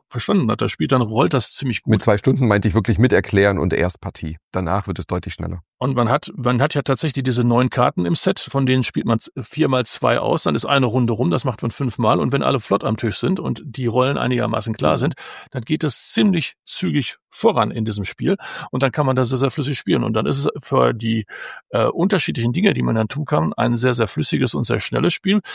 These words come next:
Speaker 1: Trotzdem ist es interessant, wie unterschiedlich die Aufgaben sind und wie man rechtzeitig wann gegen wen agieren muss. Das lernt man auch, wenn man da irgendwie zu lange schläft und vergisst, die Bäume umzuhacken
Speaker 2: Mhm.
Speaker 1: als Engländer. Dann hat einen der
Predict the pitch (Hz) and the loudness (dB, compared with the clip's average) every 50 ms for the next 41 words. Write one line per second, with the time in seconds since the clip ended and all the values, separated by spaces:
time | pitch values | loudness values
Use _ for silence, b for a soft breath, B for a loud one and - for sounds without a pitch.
0 | B B B - - 127 - - 135 120 - 123 127 120 - 123 131 131 117 - | B B B -2 -2 -2 0 0 0 0 0 -4 -4 -4 -4 -4 -4 -4 -4 -2
1 | - 120 117 107 117 - - 123 135 147 131 - - 135 139 123 131 131 - 135 | -2 -2 -2 -2 -4 -4 -2 -2 -2 -2 -2 -2 -4 -4 -2 0 0 2 2 0
2 | 120 - 131 127 127 127 117 139 127 127 123 127 113 107 127 147 143 135 127 131 | 0 2 2 2 2 2 0 0 0 0 -2 -2 -2 -2 -2 0 2 2 2 2
3 | 127 135 131 - - - 135 127 - 117 107 113 110 110 120 156 160 127 - 131 | 2 0 -2 -2 -2 -2 -2 -2 -2 -4 -4 0 0 2 2 2 -2 -2 -4 -4
4 | 127 123 123 113 107 120 120 135 - 113 107 104 - 123 123 143 160 175 170 - | -4 -2 -2 -2 0 0 0 0 0 -2 -4 -4 -2 -2 0 0 0 -2 -2 -2
5 | - 120 - 113 113 113 120 110 107 107 110 117 151 131 127 123 117 113 117 113 | -4 -4 -2 0 0 0 0 0 -2 -2 0 0 0 0 0 0 2 2 2 2
6 | 110 123 127 127 120 110 - 117 113 107 - - 135 127 117 113 113 104 - - | 2 0 0 -2 -4 -4 -2 -4 -4 -4 -4 -2 0 2 2 2 2 0 -2 0
7 | 117 127 151 - - 131 123 - 127 113 127 123 - - 120 113 175 196 147 120 | 2 2 2 0 -2 -6 -4 -2 -2 -2 -2 -4 -4 -2 0 2 2 2 2 2
8 | 113 113 110 - 101 95 92 87 82 107 110 85 85 92 107 117 113 117 127 131 | 0 -2 -2 -2 0 0 2 2 2 0 0 0 0 0 0 0 0 0 0 0
9 | 131 131 120 120 131 - - 127 123 127 123 120 120 123 117 | 0 0 0 0 -2 -2 -2 -2 0 0 2 4 4 4 2